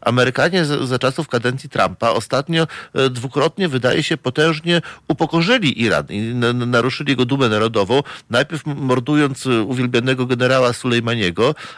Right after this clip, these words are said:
a niespełna rok później głównego fizyka jądrowego Iranu Fakhrizadeha.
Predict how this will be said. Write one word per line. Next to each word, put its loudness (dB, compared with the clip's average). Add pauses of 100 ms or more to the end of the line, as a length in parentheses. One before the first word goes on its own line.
a 4
niespełna 0
rok 0
później -2 (220)
głównego 0
fizyka -2
jądrowego 2
Iranu 0
Fakhrizadeha. -2